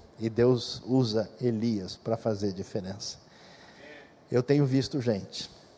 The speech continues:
que passou por situação terrível na sua vida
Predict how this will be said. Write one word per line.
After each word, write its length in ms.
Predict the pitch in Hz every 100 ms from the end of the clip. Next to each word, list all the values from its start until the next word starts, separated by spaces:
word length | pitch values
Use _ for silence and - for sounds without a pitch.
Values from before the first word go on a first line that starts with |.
| - - -
que 120 | -
passou 400 | 131 139 - 156
por 200 | 147 139
situação 580 | 120 143 - 127 - 139
terrível 540 | 131 151 131 143 123 107
na 80 |
sua 200 | 98 -
vida 360 | 90 92 -